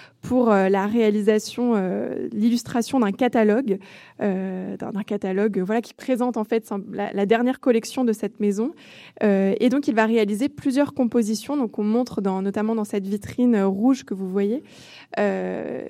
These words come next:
et qui étaient, euh, ces illustrations qui étaient présentées en regard d'un poème de Colette. Et à ce moment-là, euh, ce co-, ce catalogue était même reçu par la critique comme un véritable catalogue d'art. Euh, et donc, Dupas va vraiment faire évoluer, faire entrer ce style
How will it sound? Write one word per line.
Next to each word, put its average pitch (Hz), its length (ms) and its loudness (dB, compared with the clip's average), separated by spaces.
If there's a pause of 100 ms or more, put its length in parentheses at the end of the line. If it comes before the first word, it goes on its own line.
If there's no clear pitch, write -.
(240)
et 254 140 0
qui - 180 -4
étaient, 285 460 -2
euh, - 160 -6
ces 214 180 -6
illustrations 226 400 -4
qui 285 100 -6
étaient 208 160 0
présentées 233 600 -2
en 214 140 2
regard 226 320 0
d'un 202 120 0
poème 240 320 2
de 220 80 4
Colette. - 640 0 (460)
Et 220 160 4
à 208 100 4
ce 214 160 -4
moment-là, 233 680 2
euh, 208 520 0
ce 220 160 0
co-, 226 260 2
ce - 140 -2
catalogue 214 420 -2
était 214 160 -4
même 214 180 -2
reçu 226 460 0
par 208 160 -4
la 190 80 -4
critique - 460 -10
comme 214 180 -2
un 196 60 2
véritable 196 580 -2
catalogue 202 540 -4
d'art. 190 420 -10 (500)
Euh, 196 200 0
et 226 80 4
donc, 294 160 4
Dupas 285 260 0
va 220 280 2
vraiment 254 420 0
faire 233 280 -2
évoluer, 247 400 0
faire 240 240 -4
entrer 262 360 -2
ce 277 160 -2
style 269 560 -2